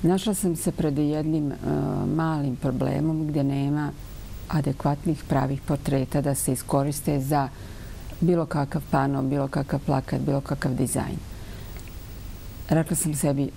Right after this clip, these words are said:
e, Biljana, a, i onda malo ulazeći dublje u tu temu, vidjela sam da su te ličnosti, ulazeći u njihove biografije,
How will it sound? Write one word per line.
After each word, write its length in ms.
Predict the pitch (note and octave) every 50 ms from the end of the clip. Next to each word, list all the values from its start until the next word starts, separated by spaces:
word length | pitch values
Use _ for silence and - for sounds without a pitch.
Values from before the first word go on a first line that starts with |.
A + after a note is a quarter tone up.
| - -
e, 240 | D3 C#3 C3+ C3+
Biljana, 460 | C3+ C3+ C3+ B2+ C#3 C3+ C3+ C3+ C3+ - -
a, 240 | D3+ D3 C#3+ C#3 - - -
i 200 | F#3+ F#3 G3+ G#3 G3+
onda 260 | A#3+ B3 A#3 A#3+ A#3
malo 240 | A3 B3 B3+ A#3 A3
ulazeći 600 | A#3 A#3 - A#3+ B3 B3 A3 A3 G3+ - G3+ G3+
dublje 300 | G#3+ A3+ F#3+ E3+ D3+ C#3+
u 60 | C#3+
tu 140 | - D#3+ D3
temu, 420 | - E3+ D3+ D3 D3 E3+ F#3+ F#3+
vidjela 360 | E3+ F3 G3 G3+ A3 G#3 G3+
sam 180 | F#3+ - F#3 F3+
da 80 | F3+ F3
su 120 | - G3
te 140 | - G3 F#3
ličnosti, 540 | F3+ F#3 F3+ - G3 E3+ - - F#3 D#3 - - - - - - - - - - - - - - - - -
ulazeći 440 | E3 D#3+ E3 D#3 D3 D#3+ D3 - E3
u 40 | D#3
njihove 280 | D3+ C#3+ C3+ D#3+ D3
biografije, 800 | D3 D#3 D3 C#3+ C#3+ C#3+ C#3+ D3 C#3+ - D#3+ D3+ C#3+ C#3+ C#3 C3+